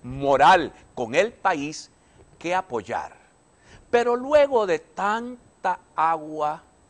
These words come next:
corrida debajo del puente, es difícil.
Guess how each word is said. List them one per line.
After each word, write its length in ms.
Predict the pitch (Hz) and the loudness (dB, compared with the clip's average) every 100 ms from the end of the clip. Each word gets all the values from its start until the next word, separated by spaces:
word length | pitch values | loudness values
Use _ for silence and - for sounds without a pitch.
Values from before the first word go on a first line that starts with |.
| _ _ _ _ _ _ _ _ _ _ - | _ _ _ _ _ _ _ _ _ _ -10
corrida 560 | 143 120 143 175 160 | -6 -6 -6 -8 -10
debajo 460 | 131 113 139 143 139 | -10 -6 -6 -6 -10
del 160 | 143 127 | -10 -10
puente, 640 | 110 113 104 98 - 113 _ _ _ _ _ _ - | -6 -6 -6 -16 -20 -20 _ _ _ _ _ _ -12
es 140 | 160 | -12
difícil. 560 | 165 151 220 214 - | -10 -14 -14 -14 -16